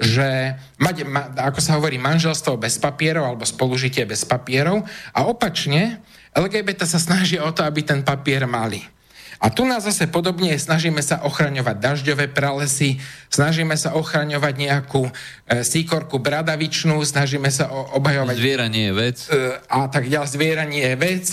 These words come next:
Speaker 1: Dokonca sú také nápady, že aby si človek aj nemohol zjesť psa. Nie, že by som potom túžil, ale chápem, že keď je niekto v extrémnej situácii alebo proste je hladný, tak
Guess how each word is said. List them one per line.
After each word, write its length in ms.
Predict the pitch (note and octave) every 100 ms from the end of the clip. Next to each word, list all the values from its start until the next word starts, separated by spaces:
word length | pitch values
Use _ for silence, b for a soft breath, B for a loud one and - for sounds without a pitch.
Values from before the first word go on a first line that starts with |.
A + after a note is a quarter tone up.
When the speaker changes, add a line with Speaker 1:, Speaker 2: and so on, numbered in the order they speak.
| - B B C#3
Speaker 1:
Dokonca 480 | D#3+ E3 D#3 D#3
sú 240 | C#3 - C#3
také 240 | D3+ D#3+
nápady, 560 | C3+ C#3+ C#3 C#3+ C3+ C#3
že 20 | B2
aby 160 | C3+
si 160 | C3+ -
človek 320 | D#3 C#3 C#3+
aj 60 | C3+
nemohol 400 | C3+ C#3 D3+ C3
zjesť 340 | C3 C3+ C3 -
psa. 240 | - B2+ D3 B B
Nie, 160 | E3 G#3+
že 80 | F3
by 120 | D#3+
som 160 | E3 D3+
potom 320 | D#3+ F#3 D#3
túžil, 480 | - B3+ A3+ D3 D#3+
ale 400 | E3+ C#3 D3 C#3+ B B B
chápem, 480 | - F3+ A3 E3+ D#3+
že 160 | D3 D#3+
keď 100 | D#3+
je 40 | D#3+
niekto 260 | E3 D#3+ D#3 C3+
v 80 | C3+
extrémnej 480 | C3+ - E3 D3 B2+
situácii 560 | C#3 C3+ D#3 D#3 D#3+
alebo 240 | C#3+ C#3 C3+
proste 320 | C3+ - C#3+
je 80 | B2+
hladný, 400 | B2 C#3+ D3+ D3+
tak 320 | D3 C#3